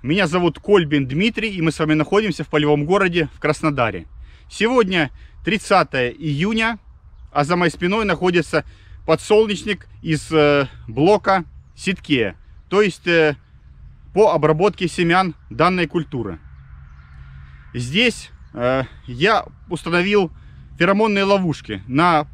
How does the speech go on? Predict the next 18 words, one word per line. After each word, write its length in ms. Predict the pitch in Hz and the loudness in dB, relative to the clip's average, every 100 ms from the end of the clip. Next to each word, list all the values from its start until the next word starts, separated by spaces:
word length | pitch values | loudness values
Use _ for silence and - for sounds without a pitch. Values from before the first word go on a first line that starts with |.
| - | -8
такого 720 | 160 196 180 156 135 - - - 131 | 0 2 4 4 2 -6 -18 -20 -14
злостного, 680 | 113 170 185 - 143 131 120 | -2 2 2 2 -2 0 -2
опасного 640 | 127 - 180 156 156 139 | -4 0 0 0 -2 -2
вредителя 640 | 135 156 196 175 165 160 - - - - - | -2 -4 -4 -4 -2 -2 -4 -20 -20 -20 -2
почвенного, 640 | 180 156 160 151 147 139 - - - - - - - - - | 0 0 0 0 2 0 -4 -18 -20 -20 -20 -20 -20 -16 0
как, 300 | 180 - 175 | 0 2 2
э, 220 | 165 143 - - | 2 0 -6 -4
проволочник. 640 | 165 180 127 110 104 92 - - - - - - - - - - | 2 2 2 -2 -8 -14 -16 -20 -20 -20 -20 -20 -20 -20 -20 -8
И 60 | 147 | -4
хочу 320 | 190 - 262 | -2 -2 -2
поговорить 480 | 196 170 175 190 - | 0 2 2 2 -2
с 80 | 170 | 0
вами 340 | 208 220 208 | 2 2 -2
о 340 | 175 175 180 139 - - | -2 2 2 0 -8 -20
цикле 340 | - 240 185 | -4 -2 2
развития 460 | 170 143 190 185 151 | 0 0 -2 -2 0
данного 340 | 175 185 180 | 2 0 0
вредителя. 600 | 165 170 135 107 90 85 | 0 -2 -6 -10 -14 -14